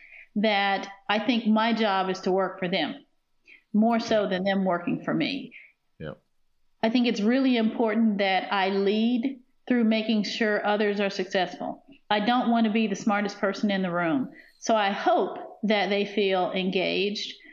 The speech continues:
Speaker 1: I hope that they feel that they can actually come to the table and be a change agent.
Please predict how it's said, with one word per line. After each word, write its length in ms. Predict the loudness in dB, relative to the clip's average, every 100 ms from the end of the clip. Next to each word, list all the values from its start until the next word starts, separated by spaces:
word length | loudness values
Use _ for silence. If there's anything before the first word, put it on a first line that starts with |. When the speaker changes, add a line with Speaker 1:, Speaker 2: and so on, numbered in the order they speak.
| -20 -4
Speaker 1:
I 160 | -2
hope 440 | 0 0 0 0 -2
that 260 | 0 0 0
they 200 | 0 -2
feel 640 | -2 0 2 2 0 0
that 400 | 0 0 0 -2
they 200 | -2 -2 -2
can 160 | -4 -2
actually 460 | -2 -2 -2 -2 0
come 280 | 0 2 2
to 120 | 0
the 100 | -2
table 460 | -2 0 0 -2 -2
and 320 | 0 0 0
be 380 | 2 2 2 0 -2
a 60 |
change 480 | -2 -2 0 -2 -2 -2
agent. 380 | -2 2 0